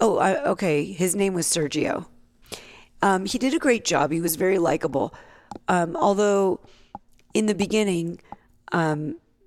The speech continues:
Linda would read off people's comments, and she was reading off, like, "I can't hear you. Can you talk louder?"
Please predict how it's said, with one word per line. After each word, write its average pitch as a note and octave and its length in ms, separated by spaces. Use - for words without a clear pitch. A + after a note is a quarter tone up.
Linda F#3+ 480
would D#3 260
read F3+ 380
off D#3 340
people's - 380
comments, D#3 760
and D#3 220
she - 140
was E3+ 200
reading D#3+ 360
off, C#3 380
like, C#3 320
"I D#3+ 100
can't F3+ 300
hear E3+ 160
you. C3+ 380
Can D#3 140
you D3 100
talk C#3 300
louder?" B2+ 560